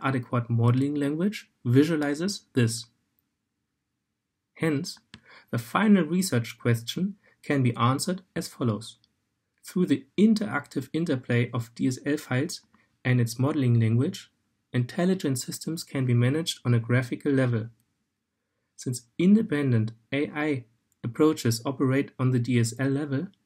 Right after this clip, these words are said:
the domain-specific language serves as a common level for integrating intelligent systems here. Although we are already realizing these dialogues, in the paper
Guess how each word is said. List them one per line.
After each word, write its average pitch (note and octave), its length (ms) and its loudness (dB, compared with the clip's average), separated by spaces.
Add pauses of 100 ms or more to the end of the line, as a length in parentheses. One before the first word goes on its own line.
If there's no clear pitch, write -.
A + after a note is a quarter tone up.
(380)
the B2 60 0
domain-specific B2+ 1000 4
language C#3+ 460 0
serves - 580 -4 (340)
as B2 140 0
a B2+ 60 0
common C#3+ 420 0
level C3+ 240 2
for - 240 -8 (100)
integrating D3+ 800 0
intelligent B2+ 580 -2
systems C3 520 -6 (100)
here. A#2 340 -2 (3250)
Although C#3 320 4
we F3 200 2
are C3 200 0
already D#3+ 440 0
realizing C#3+ 540 0
these C#3 200 -4
dialogues, A#2+ 520 0 (480)
in A#2+ 80 2
the A#2 80 2
paper C3+ 500 -2